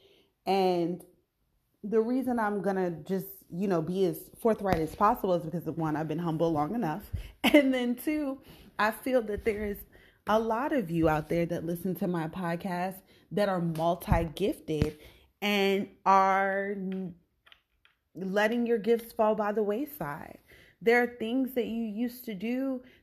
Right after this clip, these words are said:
that you no longer do anymore. And maybe you've convinced yourself that you're too old to do those things. Like, for me, I have always danced. I have danced my entire fucking life.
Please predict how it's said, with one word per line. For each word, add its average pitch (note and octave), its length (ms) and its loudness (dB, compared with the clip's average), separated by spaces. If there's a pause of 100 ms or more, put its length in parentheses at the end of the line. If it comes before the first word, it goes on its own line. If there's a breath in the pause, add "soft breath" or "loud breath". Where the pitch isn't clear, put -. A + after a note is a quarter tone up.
that G3+ 160 -2
you A#3 140 0
no G#3 200 0
longer G#3 360 -4
do F#3+ 240 -2
anymore. E3 640 -2
And F#3 240 0
maybe F3+ 260 0
you've G#3+ 280 -4
convinced F#3+ 600 -2
yourself F#3+ 580 -2 (320 loud breath)
that F3+ 180 2
you're F#3 180 -4
too G3 300 -2
old F#3+ 240 0
to G#3 100 -2
do G3+ 180 -4
those F3 200 -2
things. D3 340 -6
Like, D3 180 -2
for G3 180 -4
me, G#3 420 -4 (560 loud breath)
I B3+ 520 2
have F#3 280 -6 (180)
always A3 840 2 (180)
danced. D3 540 -6
I D#3+ 60 -6
have D3 180 -10
danced F3 340 -4
my D#3+ 160 -4
entire G3 680 -4
fucking F#3 440 -4
life. D3 260 -6